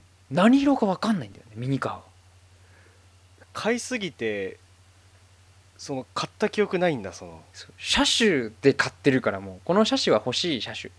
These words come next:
Speaker 1: と思って買ってるから。
Speaker 2: あ、なるほど。だ-、大量にいっぱい買うし、中も見ずに置いとくことが多いから、
Speaker 1: そう。
Speaker 2: もうどんどんわかんなくなっていくんだ。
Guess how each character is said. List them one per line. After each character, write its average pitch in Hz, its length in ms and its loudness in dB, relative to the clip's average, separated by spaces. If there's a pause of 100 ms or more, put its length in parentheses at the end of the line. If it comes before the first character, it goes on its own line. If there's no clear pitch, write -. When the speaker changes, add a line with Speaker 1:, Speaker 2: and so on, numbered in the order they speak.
(100)
Speaker 1:
と - 80 -18
思 98 100 -14
っ - 20 -20
て - 120 -14
買 - 140 -12
っ - 40 -20
て - 140 -2
る 120 80 0
か - 100 -8
ら。 123 100 -6
Speaker 2:
あ、 - 120 -10 (600)
な 127 60 -12
る 165 120 -10
ほ 156 140 -6
ど。 139 260 -6
だ-、 135 100 -8
大 277 260 4
量 277 180 0
に 262 120 -4
い - 20 -6
っ 240 40 -8 (100)
ぱ 254 80 6
い 240 80 2
買 226 200 -2
う 233 120 -2
し、 180 340 -2
中 196 320 4
も 160 480 2
見 170 140 -4
ず 185 120 -4
に 139 80 0
置 127 140 0
い 135 40 -6
と 151 100 0
く 107 100 -2
こ 151 100 -4
と 147 120 -2
が 123 100 0
多 139 140 4
い 117 80 -2
か 110 140 -8
ら、 120 120 4
Speaker 1:
そ 113 40 0
う。 - 20 -2
Speaker 2:
も 113 100 -8
う 104 40 -12
ど 262 160 2
ん 254 100 0
ど 147 120 6
ん 120 40 10
わ 123 100 6
か 180 140 -2
ん 170 80 -2
な 135 120 0
く 120 60 -2
な 117 80 0
っ 104 40 -14
て - 180 -10
い 107 60 -6
く 107 120 -10
ん 92 100 -12
だ。 85 120 -14